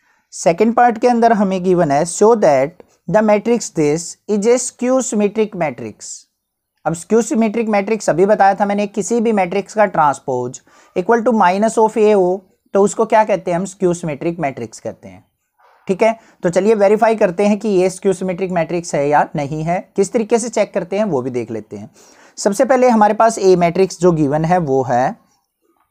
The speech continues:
ज़ीरो, वन, माइनस वन, माइनस वन, ज़ीरो, वन, वन, माइनस वन और ज़ीरो। पहले फाइंड आउट करेंगे हम इसका ट्रांसपोज। ट्रांसपोज क्या होता है, रो की कॉलम। तो ये हमारी फर्स्ट रो, इसको बना दो कॉलम, ज़ीरो, वन, माइनस वन।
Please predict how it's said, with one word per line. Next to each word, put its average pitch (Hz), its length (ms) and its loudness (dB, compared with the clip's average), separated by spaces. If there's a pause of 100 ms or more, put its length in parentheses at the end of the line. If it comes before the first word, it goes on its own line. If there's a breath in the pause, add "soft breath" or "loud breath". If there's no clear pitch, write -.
(560)
ज़ीरो, 202 440 2
वन, 196 320 2
माइनस 170 500 0
वन, 120 300 -4 (240)
माइनस 190 480 0
वन, 214 260 2
ज़ीरो, 165 360 2
वन, 120 280 -2 (280)
वन, 185 280 0
माइनस 175 460 0
वन 147 160 -2
और 151 160 0
ज़ीरो। 110 260 -10 (1000 soft breath)
पहले 202 240 4
फाइंड 226 300 2
आउट 226 140 2
करेंगे 196 280 0
हम 196 180 0
इसका 190 260 2
ट्रांसपोज। 135 720 -2 (300)
ट्रांसपोज 214 480 2
क्या 220 120 4
होता 208 200 2
है, 214 60 4
रो 170 180 4
की 170 160 -4
कॉलम। 139 420 -2 (400 soft breath)
तो 151 60 0
ये 170 200 2
हमारी 202 240 4
फर्स्ट 156 340 -4
रो, 196 100 2
इसको 180 240 0
बना 143 220 2
दो 117 120 -4
कॉलम, 147 360 -2
ज़ीरो, 147 320 0
वन, 131 220 -2
माइनस 117 460 -4
वन। 180 200 -2